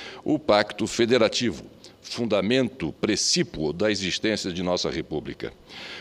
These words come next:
Por isto e outros motivos, ou por este e outros motivos, a legitimidade das instituições e de seus agentes é tema central da política e essencial para a compreensão da democracia,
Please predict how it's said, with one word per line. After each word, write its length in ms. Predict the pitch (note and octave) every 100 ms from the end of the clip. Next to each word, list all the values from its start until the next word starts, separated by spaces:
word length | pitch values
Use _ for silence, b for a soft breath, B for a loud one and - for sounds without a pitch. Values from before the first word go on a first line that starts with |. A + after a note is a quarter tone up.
| B B
Por 200 | C3 C3
isto 320 | D#3+ - A2+
e 80 | A#2+
outros 260 | B2+ G#2+
motivos, 720 | F#2+ E2+ - A#2+ D2 B1 - - - - - - - - - -
ou 120 | A2+
por 200 | F#2+ F#2+
este 320 | C3 C#3 - G#2+
e 20 |
outros 300 | A2+ F#2+ F#2
motivos, 680 | F2+ - B2+ F#2 C#2+ - - B B
a 100 | -
legitimidade 800 | G#2 D#3 C#3 A#2 C#3 A#2 A#2+ B2
das 240 | G#2+ G#2+ G2
instituições 680 | B2 G#2 A2 G2 - A2+ G2
e 20 |
de 100 | F#2
seus 300 | - G#2 F#2
agentes 460 | E2+ F#2+ B2+ G2 F#2+
é 80 |
tema 260 | G#2+ C3 B2+
central 640 | - D#3 B2+ - C3+ D3+
da 160 | A#2+ A#2
política 580 | - G#2+ F#2+ - D#2+ D#2+
e 120 | G#2+
essencial 680 | B2+ - C#3+ C3+ G#2+ A2+ C3
para 200 | B2+ A2+
a 20 |
compreensão 880 | C3 C#3+ A#2 C3+ C3 - C3+ D3 C#3
da 100 | C3+
democracia, 960 | C3+ C#3 C3 A2+ - - G#2+ C#2